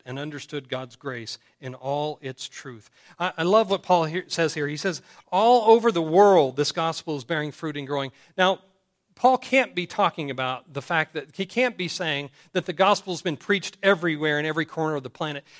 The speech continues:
At this time in the world, it, it, at this time in the, in the spread of the gospel, it just hadn't. It hadn't gotten that far. It, it, it had just broken out into, into Italy. It had just broken out into, into modern-day Turkey, but it certainly hadn't been to, it hadn't yet spread to all the expanse of even the Roman Empire.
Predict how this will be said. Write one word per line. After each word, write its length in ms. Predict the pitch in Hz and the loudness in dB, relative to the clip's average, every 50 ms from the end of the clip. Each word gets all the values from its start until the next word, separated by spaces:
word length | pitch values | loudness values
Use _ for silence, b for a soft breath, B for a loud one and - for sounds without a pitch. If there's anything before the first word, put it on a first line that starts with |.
| B - | B -4
At 160 | 175 151 156 | -4 -2 2
this 240 | 190 254 262 - - | 2 2 2 0 -2
time 320 | - 226 220 214 202 196 | -2 -2 0 0 -2 -2
in 60 | 185 | -2
the 80 | 180 175 | -2 0
world, 320 | 180 185 190 180 170 185 160 | 4 4 4 4 4 0 -4
it, 160 | 175 175 165 | -4 -4 -2
it, 380 | 175 175 165 160 156 170 175 151 | -4 -4 -6 -4 -8 -10 -8 -6
at 160 | 175 185 170 | -6 -6 -2
this 180 | - 240 226 - | -2 -2 -2 -2
time 280 | 220 214 196 185 180 | -2 -2 -2 -2 -2
in 100 | 175 170 | -4 -4
the, 180 | 165 160 - 170 | -6 -8 -8 -8
in 160 | 165 160 160 | -6 -6 -4
the 220 | 151 135 131 135 | -6 -6 -6 -8
spread 240 | 131 - - 202 196 | -10 -4 -2 -2 -2
of 80 | 175 156 | -2 -2
the 40 | 175 | -2
gospel, 360 | 175 175 175 - - 165 B B B B B - | -2 -2 -2 -4 -6 -14 B B B B B 0
it 80 | 208 | 2
just 220 | 190 240 214 - - | 2 2 -2 -2 -6
hadn't. 420 | - - 185 196 196 185 147 131 | -6 0 2 2 2 2 0 -6
It 140 | 131 147 165 | -8 -6 0
hadn't 320 | 151 185 220 220 180 139 | 2 2 2 2 0 2
gotten 300 | 165 175 190 196 170 151 | 2 2 2 2 -2 -6
that 160 | 139 139 131 | -8 -8 -8
far. 260 | - - 147 143 135 139 | -4 -2 0 0 0 0
It, 80 | 156 | -2
it, 120 | 185 185 B B B B B | -2 -4 B B B B B
it 120 | 196 196 | 0 0
had 100 | 190 147 | 0 0
just 260 | 165 220 233 - - - | 0 -2 -2 -2 0 4
broken 320 | 202 208 208 - 190 185 | 4 4 4 4 0 0
out 240 | 185 185 190 190 185 | 2 0 0 0 -2
into, 260 | 170 143 151 135 123 B B B B B | -2 -2 -2 -2 -2 B B B B B
into 320 | 190 175 165 170 143 - | -4 -2 -2 -2 0 2
Italy. 360 | 196 208 208 190 170 156 151 | 2 4 4 4 2 2 0
It 40 | 143 | -2
had 120 | 143 135 160 | -4 -2 -2
just 200 | 214 208 - - | -2 -2 -2 -2
broken 360 | 196 196 185 165 175 170 165 | -2 -2 0 0 0 0 0
out 240 | 170 180 190 190 170 | 0 0 0 0 0
into, 200 | 160 147 143 - _ | -2 -4 -6 -10 _
into 220 | - 175 143 156 | -12 -8 -6 -6
modern-day 540 | 156 160 175 185 196 196 180 156 170 165 143 | -2 0 0 2 2 0 0 0 0 -2 -2
Turkey, 360 | - - - 214 202 - - | -4 -4 -4 -4 -2 -4 -4
but 140 | 143 156 151 | -4 -4 -6
it 100 | 170 - | -6 -6
certainly 440 | - - 226 247 233 226 208 190 156 | -2 -2 0 0 0 -2 -2 -2 -2
hadn't 340 | 156 202 196 180 165 151 156 | -2 -4 -4 -4 -6 -4 -2
been 180 | 180 185 185 | -2 -2 0
to, 180 | 180 170 151 147 160 | -2 -4 -4 -4 -4
it 220 | 175 170 170 - 147 | -8 -8 -8 -6 -2
hadn't 260 | 170 202 208 208 185 | -2 -2 -2 -2 -2
yet 200 | 185 196 190 - | -2 -2 -2 -4
spread 440 | - - - - 202 202 202 190 - | -6 -6 -4 0 2 2 2 0 0
to 100 | - 160 | -4 -6
all 260 | 147 160 196 226 240 | -4 -2 0 2 2
the 160 | 226 214 202 185 | 2 2 0 -2
expanse 480 | 180 - - - 185 180 180 165 - | -4 -6 -8 -6 -4 -4 -4 -4 -6
of 140 | 165 143 180 | -6 -6 -6
even 200 | 214 202 208 196 | -6 -6 -6 -6
the 80 | 180 170 | -4 -2
Roman 300 | 180 180 185 185 175 175 | -2 -4 -2 -4 -4 -6
Empire. 420 | 185 180 - 165 139 127 120 | -6 -6 -6 -6 -6 -6 -8